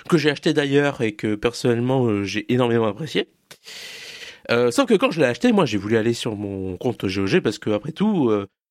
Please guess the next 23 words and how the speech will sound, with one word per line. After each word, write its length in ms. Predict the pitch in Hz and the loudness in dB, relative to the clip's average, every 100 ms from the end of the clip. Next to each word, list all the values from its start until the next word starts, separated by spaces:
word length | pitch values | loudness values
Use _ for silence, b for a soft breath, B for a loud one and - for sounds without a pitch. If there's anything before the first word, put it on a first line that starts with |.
| _ _ | _ _
les 160 | 113 117 | 0 2
autres 100 | 127 | 4
jeux 80 | 180 | 2
de 60 | |
Zachtronics 580 | 147 131 - 151 208 - | 2 -2 0 2 2 2
y 60 | 143 | 2
étaient, 260 | 135 135 | 4 4
donc, 260 | 107 101 - | 4 0 0
euh, 140 | 98 | -4
pourquoi 240 | 95 107 113 | -4 -4 -2
pas 80 | |
celui-là ? 340 | 190 - 139 131 - | -2 0 0 0 -2
Et 100 | 135 | 0
j'ai 260 | 123 127 123 | 2 2 2
constaté, 640 | 170 156 120 107 208 196 | 0 2 0 2 2 4
à 60 | 127 | 2
ma 140 | 110 | 2
grande 120 | 156 | 0
surprise, 260 | - - 220 | 0 -2 0
qu'il 120 | 190 | 2
n'y 60 | 165 | 4
était 160 | 180 | 2
pas. 200 | 170 185 | 2 -2